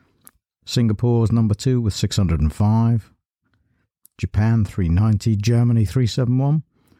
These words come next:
Sweden two eight nine, Hong Kong two seven five, and the United States at two five five.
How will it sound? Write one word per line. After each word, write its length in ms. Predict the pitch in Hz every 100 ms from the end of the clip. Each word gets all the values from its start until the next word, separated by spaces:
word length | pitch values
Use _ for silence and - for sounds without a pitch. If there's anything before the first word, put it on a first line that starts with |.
| _ _
Sweden 400 | - - 160 139
two 180 | - 123
eight 160 | 107 104
nine, 400 | 113 117 117 104
Hong 240 | - 113
Kong 280 | - 120 117
two 180 | - 117
seven 240 | 123 113
five, 240 | 120 135 135 _ _ _ _ _ _ _
and 140 | 120 123
the 60 |
United 420 | 139 143 147 143
States 480 | - - 104 - - - - _ _ _ _ _
at 180 | 110 -
two 220 | - 110
five 380 | 101 98 78 67
five. 480 | - 65 57 50 -